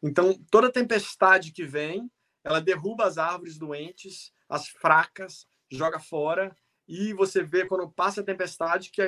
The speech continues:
o que permaneceu ali é o que tá forte, entendeu? E é exatamente isso, nós precisamos ter disciplina, relacionamento com o Espírito Santo. Não é buscar coisas de Deus, mas buscar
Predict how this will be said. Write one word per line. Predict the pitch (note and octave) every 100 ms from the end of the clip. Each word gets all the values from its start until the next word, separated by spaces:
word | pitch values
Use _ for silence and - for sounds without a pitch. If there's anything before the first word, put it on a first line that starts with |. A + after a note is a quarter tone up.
| E3+
o | E3
que | E3 -
permaneceu | G3 F#3+ F#3+ F#3 - E3
ali | D#3+
é | E3
o |
que | E3
tá | - -
forte, | - C#3+ B2+ - - _ _
entendeu? | C3+ B2 B2 B2 D#3+ - - - -
E | D#3+
é | E3
exatamente | D3 E3+ G3+ A#3 A3+ F3+ G3 G#3 A3+ F3+
isso, | E3+ - C3+
nós | C#3 C#3
precisamos | D3+ - C#3 D3 F#3+ -
ter | - E3 C#3+
disciplina, | C3+ D3+ A3 A#3 - A3+ - F3 F#3 G3+ G#3 - _ _ _ _ -
relacionamento | C3 B3 C#4+ C4+ A3 A#3+ A#3+ G#3+ G3 A#3 A#3+
com | F#3
o |
Espírito | E3 - C#3+ C3+
Santo. | C3+ C3
Não | F#3+
é | G#3+
buscar | A3+ A#3 - - G3+ A3 A3+
coisas | - F3+ D#3+ D3
de | C#3
Deus, | C3+ C3
mas | C#3+ D3+
buscar | E3+ G3+ - - G3 G#3+